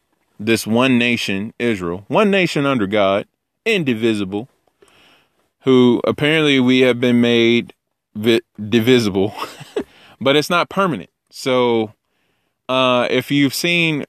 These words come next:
I don't remember which Transformer movie this is, probably Transformer sixteen because there was, like, twenty-five of 'em.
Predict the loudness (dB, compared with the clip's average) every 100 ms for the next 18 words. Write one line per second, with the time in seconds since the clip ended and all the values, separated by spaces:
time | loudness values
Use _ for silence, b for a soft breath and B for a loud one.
0 | -4 -2 0 0 0 0 0 0 -2 -4
1 | -4 -2 -2 0 2 2 2 0 2 0
2 | 0 0 0 0 -2 -4 -2 -2 -4 -4
3 | -4 -6 -4 -2 0 0 0 0 2 2
4 | 2 0 -2 -2 2 2 2 2 0 -4